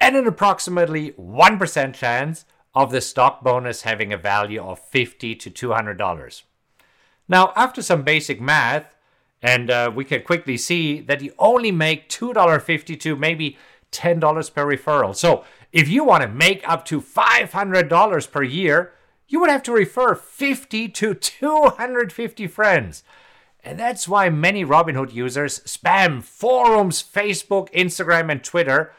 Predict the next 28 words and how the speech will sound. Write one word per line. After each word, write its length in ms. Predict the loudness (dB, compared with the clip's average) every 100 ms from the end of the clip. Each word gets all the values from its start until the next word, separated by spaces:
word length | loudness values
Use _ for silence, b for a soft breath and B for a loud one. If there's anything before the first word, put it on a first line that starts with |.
| b b
with 220 | -4 -2
their 320 | 2 2 0 -6 _
referral 560 | -6 -4 2 2 2 -2
links. 380 | -10 -14 -20 -20 _ _ _
So 260 | 2 2 0 b b b b
how 300 | 6 8 8
does 460 | 4 2 0 -4 -8
Robinhood 580 | 2 2 2 -2 -4
make 200 | -6 -4
money? 400 | -2 -4 -4 -14 _ _ _
You 80 | -6
see, 220 | -4 -4 B B 4
other 200 | 6 6
brokers 640 | 4 2 2 0 0 -10 _
charge 320 | 2 4 4
five 380 | -2 -4 -4 -4
to 80 | -6
ten 260 | -4 -2 0
dollars 340 | 0 0 -2
in 80 | -10
commissions, 500 | -6 -4 -2 -4 0
and 280 | 2 2 -2 b b b
Robinhood 720 | 2 6 6 4 2 0 -4 -12 -20 -2
doesn't 500 | 2 2 0 -6 -8
charge 500 | 0 4 4 2 -4
anything. 500 | -4 -2 -2 -6 -8 -2
In 140 | 2
addition, 560 | 4 4 2 0 -2